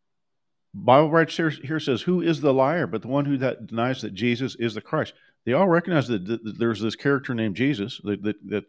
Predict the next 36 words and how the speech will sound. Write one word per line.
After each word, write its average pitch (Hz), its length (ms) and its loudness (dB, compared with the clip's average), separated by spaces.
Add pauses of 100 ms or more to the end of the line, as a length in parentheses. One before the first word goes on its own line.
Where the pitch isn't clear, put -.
(140)
w-, 104 200 -4
lived 120 220 0
on 110 120 -2
the 107 60 -4
earth 131 140 -2
two 113 140 -10
thousand 110 300 0
years 131 180 -4
ago, 98 180 -4 (340)
but 104 120 -8
they 107 120 -2
utterly 143 520 2
deny 113 360 -2
that 113 160 -6
he 113 100 -8
was 117 140 -6
the 123 80 -6
Messiah. 127 440 -8 (1300)
Who 131 120 4
are 151 80 8
those 156 160 4
people? 165 400 0
Read 151 220 0
the 165 80 0
Gospels. 170 640 -4 (460)
Read 135 200 -2
the 165 60 -2
book 147 160 0
of 147 100 2
Acts. - 400 -2 (2250)
Y-, 117 120 -6
you 131 120 2
don't 160 140 4
have 175 180 2
to 160 80 0
wonder. 151 340 2